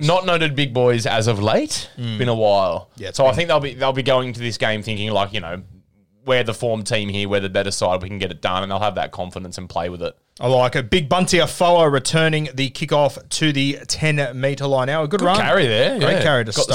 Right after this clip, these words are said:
Speaker 1: side on
Speaker 2: Yep.
Speaker 1: Taumalolo.
Speaker 2: Taumalolo, Cohen Hess, some big bits of gear there. Wade Egan out to Jack Murchie, who I'm just thinking about. I hope I dropped him from my draft team. Been a little bit unorganised this afternoon. I'm pretty sure I did. Ewan Aiken, another feature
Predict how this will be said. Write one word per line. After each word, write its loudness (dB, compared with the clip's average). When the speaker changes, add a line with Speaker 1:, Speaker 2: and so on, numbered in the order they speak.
Speaker 1:
side 4
on 0
Speaker 2:
Yep. -4
Speaker 1:
Taumalolo. 0
Speaker 2:
Taumalolo, 2
Cohen -2
Hess, -4
some -10
big -8
bits -8
of -10
gear 0
there. 2
Wade 2
Egan 4
out 0
to 2
Jack 2
Murchie, 2
who 0
I'm 0
just -6
thinking -4
about. -2
I 0
hope -2
I -2
dropped -8
him -4
from -4
my -4
draft -6
team. -4
Been -14
a -8
little -4
bit -4
unorganised -4
this -6
afternoon. -4
I'm -10
pretty -6
sure -2
I -2
did. -2
Ewan 4
Aiken, 2
another 2
feature 0